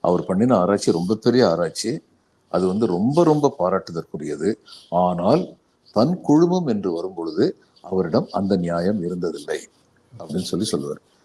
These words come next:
ஏன்னா அழுத்தம் திருத்தமா நீலகண்ட சாஸ்திரி சந்தோஷமா சொல்லியிருக்காரு. ஆஹ், சில நூற்றுக்கணக்கான, பல நூற்றுக்கணக்கான அல்லது சில ஆயிரக்கணக்கான, எனக்கு சரியா நம்ப தெரியல, சம்ஸ்கிருத பள்ளிகளுக்கு நிபந்தம் அளித்தான் ராஜராஜ சோழன், ஒரு தமிழ் பள்ளிக்கு கூட அளிக்கவில்லை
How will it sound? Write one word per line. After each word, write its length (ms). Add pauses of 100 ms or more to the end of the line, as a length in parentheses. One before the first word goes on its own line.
(200)
ஏன்னா 160
அழுத்தம் 420
திருத்தமா 320
நீலகண்ட 320
சாஸ்திரி 400
சந்தோஷமா 420
சொல்லியிருக்காரு. 500 (760)
ஆஹ், 360 (360)
சில 320
நூற்றுக்கணக்கான, 1200
பல 220
நூற்றுக்கணக்கான 640
அல்லது 180
சில 200
ஆயிரக்கணக்கான, 540
எனக்கு 180
சரியா 200
நம்ப 200
தெரியல, 320 (340)
சம்ஸ்கிருத 580
பள்ளிகளுக்கு 580
நிபந்தம் 480
அளித்தான் 400 (500)
ராஜராஜ 380
சோழன், 340
ஒரு 260
தமிழ் 240
பள்ளிக்கு 360
கூட 180
அளிக்கவில்லை 480